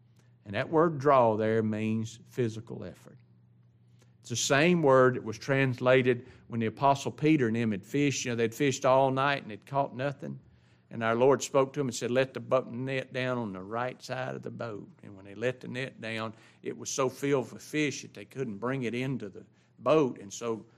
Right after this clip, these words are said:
Peter swam to shore, and it says that he, and that's the same word, he dragged the net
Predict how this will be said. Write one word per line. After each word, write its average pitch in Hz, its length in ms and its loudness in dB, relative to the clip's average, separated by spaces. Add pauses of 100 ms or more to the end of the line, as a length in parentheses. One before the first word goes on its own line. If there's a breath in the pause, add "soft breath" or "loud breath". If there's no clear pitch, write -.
(160 soft breath)
Peter 147 380 0
swam 131 480 -4
to 98 60 -10
shore, 143 520 0 (280 soft breath)
and 101 260 -14 (280)
it 110 140 -12
says 135 300 2
that 139 100 -6
he, 123 180 -8 (440)
and 113 120 -14
that's - 180 -8
the 120 60 -10
same 139 400 -4
word, 120 160 -10
he 113 80 -8
dragged 110 960 -4 (1040)
the 92 80 -18
net 64 380 -20